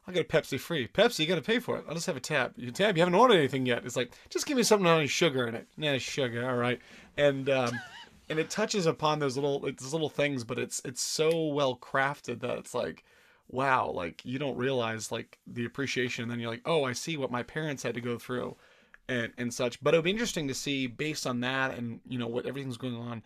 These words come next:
uh, you know, years have passed, w-, if they ever, 'cause they've been talking about that,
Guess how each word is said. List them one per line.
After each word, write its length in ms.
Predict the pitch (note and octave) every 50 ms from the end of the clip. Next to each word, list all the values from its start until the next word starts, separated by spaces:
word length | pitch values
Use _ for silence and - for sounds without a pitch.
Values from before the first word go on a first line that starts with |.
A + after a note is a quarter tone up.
| - - - - - - _ _ _ _ -
uh, 260 | A#2+ B2 A#2+ A#2+ A#2 - _ _ _ _ _ -
you 100 | - C3
know, 100 | B2 A#2 A#2
years 320 | A#2+ B2 C#3 C#3+ C3 -
have 120 | C3 A#2+ -
passed, 380 | - C3 C3 C3 B2 B2 - -
w-, 240 | - - B2+ C3+ - -
if 140 | C#3 C3 -
they 140 | C#3 C3+ C3+
ever, 240 | C3 A#2+ B2 B2 A#2+
'cause 120 | - - A#2+
they've 100 | A#2+ -
been 120 | B2 A2
talking 280 | - - D#3 D#3 C3+ B2
about 200 | A#2 A2+ A#2 -
that, 200 | - A2+ F#2+ -